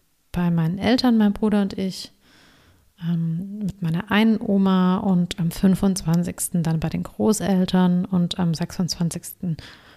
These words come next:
bei niemandem. Da haben wir dann, äh, ja, haben wir uns auskuriert. <laughs> Und, ähm,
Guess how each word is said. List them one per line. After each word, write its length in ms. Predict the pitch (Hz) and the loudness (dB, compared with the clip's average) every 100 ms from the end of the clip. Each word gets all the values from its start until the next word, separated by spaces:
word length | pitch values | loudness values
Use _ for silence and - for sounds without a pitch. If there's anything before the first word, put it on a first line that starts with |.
| - | 0
bei 80 | 190 | 6
niemandem. 500 | 180 180 165 151 160 - - | 10 10 8 4 -2 -6 -6
Da 160 | 180 | -2
haben 180 | 180 175 | 0 2
wir 120 | 170 | 2
dann, 400 | 170 165 165 180 | 2 2 2 0
äh, 1300 | 202 165 165 - - - - - - - _ _ 214 | 0 2 2 0 -8 -20 -20 -20 -20 -20 _ _ -8
ja, 320 | 190 175 170 - - - - - | -6 -6 -8 -10 -12 -10 -10 -6
haben 140 | - 180 | -2 0
wir 100 | 185 | 0
uns 220 | 180 - | -2 2
auskuriert. 720 | 208 - - 160 180 156 - - - - 190 - - - - | 2 2 -4 2 6 6 6 6 6 4 -4 -6 -14 -12 -12
<laughs> 680 | - - - - - - - | -12 -12 -16 -18 -20 -20 2
Und, 500 | 190 185 180 180 190 | 6 8 6 4 4
ähm, 500 | 180 175 175 175 | 4 6 4 4